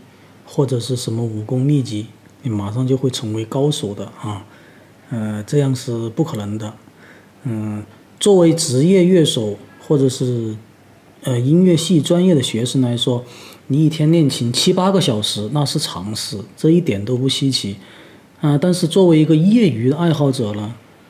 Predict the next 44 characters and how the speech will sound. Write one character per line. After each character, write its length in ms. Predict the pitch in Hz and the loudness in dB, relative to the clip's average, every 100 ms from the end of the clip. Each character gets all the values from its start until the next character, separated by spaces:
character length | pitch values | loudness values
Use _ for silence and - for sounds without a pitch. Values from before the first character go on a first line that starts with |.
| _ | _
啊， 180 | 113 107 | -8 -6
不 100 | 196 | -2
多 160 | 185 170 | 2 2
说 260 | 160 180 175 | 2 0 -2
了， 180 | - - - _ - | -4 -10 -20 _ -6
你 120 | 117 | -4
至 160 | 117 185 | 0 0
少 200 | 117 107 | 0 -2
一 100 | 151 | -2
天 320 | - 147 143 - - | 0 -2 -4 -6 -2
半 300 | 196 180 143 | 2 2 2
个 100 | 123 | 0
小 240 | - 98 | -4 -8
时 200 | 98 113 | -8 -10
是 220 | - 127 | -8 -4
要 140 | 127 110 | -4 -4
有 240 | 95 82 | -6 -8
的 160 | 85 90 - - - | -10 -12 -18 -20 -10
啊， 120 | 110 | -8
这 140 | 104 143 | -2 0
样 240 | 135 123 113 | 2 0 2
多 180 | 160 165 | 2 4
多 160 | 160 | 4
益 160 | 165 180 | 4 4
善 340 | 170 180 131 | 2 -2 -2
啊。 220 | 117 107 - - - - _ | -4 -6 -10 -18 -20 -20 _
呃， 220 | 131 127 123 | -4 -2 0
朋 180 | 151 147 | 2 4
友 100 | 139 | 6
们， 340 | 139 143 143 | 4 4 4
这 80 | 143 | 2
个 260 | 143 135 | 2 2
工 320 | 127 165 180 190 | 2 2 4 6
作 160 | 175 | 4
学 280 | 139 117 123 | 2 0 0
习 180 | 131 127 | 0 0
忙 380 | 120 101 117 135 | 0 0 0 2
啊， 280 | 135 127 123 - - - - | 2 0 -6 -20 -20 -20 -10
呃， 160 | 110 | -6
没 120 | 110 139 | 0 0
时 220 | - 135 | 0 2
间 160 | 147 | 4
练 240 | 160 175 131 | 4 4 2
琴 420 | - 98 98 131 | 0 -4 -4 -6